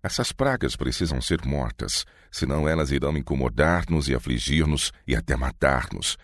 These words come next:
e destruir a obra de nossas mãos e o fruto de nossa terra. Em alguns lugares há cupins que destroem inteiramente o madeiramento das casas.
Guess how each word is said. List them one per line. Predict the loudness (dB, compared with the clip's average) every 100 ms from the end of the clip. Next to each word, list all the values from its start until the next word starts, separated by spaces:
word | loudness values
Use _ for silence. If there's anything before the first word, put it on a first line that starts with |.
| -16 -14 0
e | 2
destruir | 2 0 0 0 2
a | 2
obra | 2 2 2 0
de | 0
nossas | -2 0 -2 -2
mãos | -2 -2 -2
e | -2
o | -4
fruto | -4 -4 -2 -2
de | -2
nossa | -2 0 -2
terra. | -4 -6 -6 -6 -12 _ _ _ -20 -14 0
Em | 2
alguns | 2 0 -2 0
lugares | 0 2 2 2 2 0
há |
cupins | 0 -2 -2 -2 0 -2
que | -2
destroem | -2 -2 0 2 2 0
inteiramente | -2 0 0 2 0 0 0 0 -2
o | -2
madeiramento | 0 2 2 2 2 2 2
das | 0 0
casas. | 2 2 2 -4 -6 -8